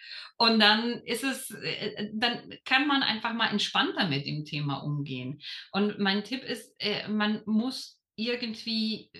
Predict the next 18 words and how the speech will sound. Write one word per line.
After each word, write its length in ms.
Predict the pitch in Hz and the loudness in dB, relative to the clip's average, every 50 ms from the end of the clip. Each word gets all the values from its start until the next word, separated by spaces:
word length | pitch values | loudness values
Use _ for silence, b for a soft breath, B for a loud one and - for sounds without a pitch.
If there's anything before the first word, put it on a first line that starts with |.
| - | -12
wirklich 680 | 123 190 190 190 190 202 208 208 208 - 214 214 208 - | -12 -10 -10 -8 -2 0 0 0 -2 -2 -6 -6 -6 -4
so 160 | - 220 202 196 | -4 -4 -4 -4
t-, 240 | - - - - - | -6 -12 -16 -14 -10
Stück 320 | - - - - 214 - - | -10 -6 -6 -6 -6 -2 0
weit 200 | 208 208 208 - | 0 0 0 -2
vergessen, 760 | - - - 202 185 185 - 185 190 214 214 - - 247 233 | -12 -12 -6 -6 -6 -2 0 0 0 0 -2 -6 -8 -6 -4
all 240 | - - 202 214 214 | -2 -2 0 0 0
das, 160 | 214 208 - | 0 0 -2
was 160 | 190 190 - | -4 -6 -4
man 160 | 196 190 190 | -4 -4 0
so 120 | 190 196 190 | 0 -2 0
aufschnappt, 800 | - 180 202 240 233 - - - - 202 185 170 170 180 180 - | 2 2 2 2 0 -4 -4 -2 0 2 2 2 0 0 -4 -4
was 180 | 170 160 156 180 | -4 -2 -2 -2
man 160 | 175 170 165 | -2 -2 0
so 140 | 180 196 208 | 2 2 2
liest, 560 | 196 214 226 226 226 233 226 220 - - 165 | 2 2 -2 -2 -2 -4 -4 -6 -6 -4 -2
was, 300 | 165 165 165 - - - | -2 -2 -4 -6 -14 -10
äh, 420 | 170 151 123 147 165 170 175 175 | -6 -4 -2 -2 -2 -2 -4 -6